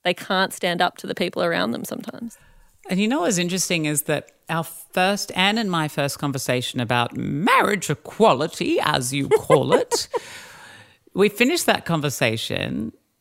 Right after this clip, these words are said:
Speaker 2: and she was like, "Oh." She's like, "Thank you for that." She said, "Normally someone would have called me a homophobe and stormed out or thrown
Speaker 1: Mm.
Speaker 2: something." And she said, "Oh, that was quite lovely to just have a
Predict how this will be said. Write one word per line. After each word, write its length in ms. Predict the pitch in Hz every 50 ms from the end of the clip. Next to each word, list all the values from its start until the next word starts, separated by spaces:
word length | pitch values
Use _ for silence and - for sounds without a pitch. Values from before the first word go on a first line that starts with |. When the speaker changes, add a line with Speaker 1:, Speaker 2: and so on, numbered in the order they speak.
| _ _ _ _ -
Speaker 2:
and 160 | - 160 160
she 120 | - - 185
was 200 | 180 175 160 -
like, 280 | 185 170 - - - _ _ _ _ _ _ _ _ -
"Oh." 340 | 262 285 254 151 - - 127 - _ _ _ _ _ _ _ _ _ _ _ _ _ _
She's 200 | _ - - -
like, 180 | 226 233 - -
"Thank 260 | - 269 269 269 -
you 80 | 262 208
for 100 | - -
that." 300 | - - - - 208 - _ _ _ _ _ _ _ -
She 80 | -
said, 160 | - 190 -
"Normally 280 | 190 196 208 208 208 196
someone 320 | 175 - 180 165 160 156 151
would 100 | 147 139
have 100 | 131 -
called 240 | - 156 143 135 139
me 80 | 131
a 80 | 123 120
homophobe 680 | 117 131 131 127 135 131 - - 123 123 127 127 120
and 200 | 117 110 104 104
stormed 440 | - - - 139 131 131 127 123 113
out 280 | 120 117 117 117 117 107
or 120 | 101 110
thrown 400 | - - - 135 135 135 135 135
Speaker 1:
Mm. 40 | 131
Speaker 2:
something." 480 | - 135 127 123 127 127 131 127 123 - - - - - - - - - _ -
And 160 | - 160 147 139
she 100 | - 156
said, 160 | - 190 190
"Oh, 100 | 202 175
that 100 | 151 -
was 120 | 151 147
quite 260 | - - 160 147 -
lovely 280 | - 135 135 143 143 135
to 140 | - - 127
just 200 | 113 123 113 - -
have 140 | 135 117 123
a 200 | 120 113 110